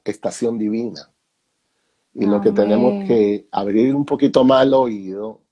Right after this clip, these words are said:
Speaker 1: bajar el ruido para poder escuchar lo que Dios nos está diciendo. Tiene que haber intencionalmente más exposición a la palabra, sobre todo en crisis como esta. Todas estas verdades, nosotros,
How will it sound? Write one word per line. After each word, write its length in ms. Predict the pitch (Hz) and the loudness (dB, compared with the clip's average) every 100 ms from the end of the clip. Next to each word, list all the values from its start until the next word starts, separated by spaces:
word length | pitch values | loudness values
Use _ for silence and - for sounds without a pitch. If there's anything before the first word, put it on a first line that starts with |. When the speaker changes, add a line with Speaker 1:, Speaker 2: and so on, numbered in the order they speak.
| _ | _
Speaker 1:
bajar 460 | 101 95 98 113 147 | -10 -8 -4 -2 0
el 220 | 160 143 | 2 0
ruido 580 | 139 120 98 95 101 _ _ _ _ _ - | -2 -6 -6 -10 -16 _ _ _ _ _ -12
para 220 | 98 101 | -8 -6
poder 200 | 110 110 | -4 -4
escuchar 320 | - 127 120 | -4 -2 -2
lo 100 | 117 | -2
que 100 | 107 | -4
Dios 140 | 113 117 | -6 -6
nos 120 | 117 | -8
está 200 | 104 110 | -6 -6
diciendo. 540 | 101 - - - 98 _ _ _ _ _ _ | -6 -10 -12 -10 -12 _ _ _ _ _ _
Tiene 680 | - 117 147 160 147 107 101 | -6 -2 0 0 -2 -6 -8
que 160 | - | -8
haber 500 | 95 92 104 92 85 _ | -6 -4 -2 -4 -6 _
intencionalmente 1000 | 101 92 95 90 98 95 104 95 87 80 90 | -8 -6 -6 -4 -4 0 0 0 -2 -4 -6
más 220 | 98 - | -4 -4
exposición 680 | 104 - - 85 104 104 87 | -6 -6 -8 -4 -2 -2 -2
a 60 | |
la 120 | 87 | -6
palabra, 460 | - 90 90 87 90 | -2 0 0 -4 -6
sobre 240 | - 90 | -4 -2
todo 220 | 90 104 107 | 2 2 2
en 80 | |
crisis 400 | 95 107 101 110 | -2 -6 -6 -6
como 340 | - 104 85 90 | -6 -6 -2 0
esta. 320 | 113 - _ _ _ _ - - | 0 -2 _ _ _ _ -16 0
Todas 220 | 131 170 | 2 2
estas 260 | 165 156 139 | 2 -2 0
verdades, 500 | 127 127 131 92 90 | -2 0 -2 -4 -10
nosotros, 360 | 90 98 123 | -10 -12 -12